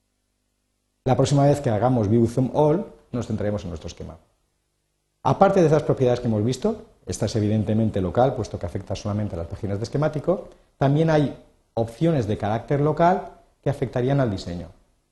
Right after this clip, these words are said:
Solamente hay una interesante. Para ello nos vamos al gestor de proyectos, seleccionamos el diseño y hacemos Options, Design Properties. Aquí tenemos una opción de carácter local e inmediata.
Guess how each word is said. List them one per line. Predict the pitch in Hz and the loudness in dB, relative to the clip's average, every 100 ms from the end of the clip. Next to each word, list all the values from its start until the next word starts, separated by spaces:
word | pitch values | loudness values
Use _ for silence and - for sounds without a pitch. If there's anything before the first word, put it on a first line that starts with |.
| _ - | _ -2
Solamente | 147 135 127 | 0 2 2
hay | 117 | 0
una | 123 | 0
interesante. | 117 90 87 85 82 78 78 - _ _ _ _ _ _ | -2 -4 -6 -8 -10 -12 -16 -18 _ _ _ _ _ _
Para | 139 147 | 4 6
ello | 160 147 165 170 | 6 6 4 4
nos | 113 | 2
vamos | 110 113 110 | 2 2 0
al | 107 | -2
gestor | - - 107 | -6 -6 -4
de | 110 | -2
proyectos, | 131 147 151 165 180 190 | 0 0 0 2 0 0
seleccionamos | 107 - 101 107 107 | -4 -4 -4 -4 -4
el | 113 | -4
diseño | 120 - 156 160 170 | -4 -2 -2 0 0
y | 113 | -2
hacemos | - 101 98 - | -2 -4 -4 -4
Options, | 135 139 - 127 165 185 | -2 -2 -2 -2 -2 -4
Design | 104 - 98 | -6 -6 -8
Properties. | 90 90 87 85 85 _ _ _ _ _ _ _ _ _ _ _ _ _ _ _ _ _ _ _ _ | -8 -8 -10 -14 -18 _ _ _ _ _ _ _ _ _ _ _ _ _ _ _ _ _ _ _ _
Aquí | 135 170 | 0 4
tenemos | 185 170 151 147 | 4 4 2 0
una | 131 | 0
opción | - 135 | 0 -2
de | 117 | 0
carácter | 113 110 - 107 | 0 -2 -2 0
local | 120 170 196 208 | 0 2 2 2
e | 120 | 0
inmediata. | 113 98 87 85 - - | 0 -2 -4 -6 -8 -16